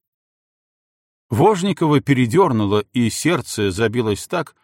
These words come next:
что, казалось, вот-вот вырвется из груди и заживёт собственной жизнью.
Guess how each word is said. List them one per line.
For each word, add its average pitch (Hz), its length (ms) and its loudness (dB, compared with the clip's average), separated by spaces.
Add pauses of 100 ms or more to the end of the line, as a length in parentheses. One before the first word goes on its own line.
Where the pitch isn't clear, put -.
(200)
что, - 260 -4
казалось, 156 680 -4
вот-вот 123 760 -2
вырвется 151 600 -4
из 131 260 -4
груди 107 560 -4 (260)
и 135 160 2
заживёт 104 840 -2
собственной 113 640 -2
жизнью. 80 500 -10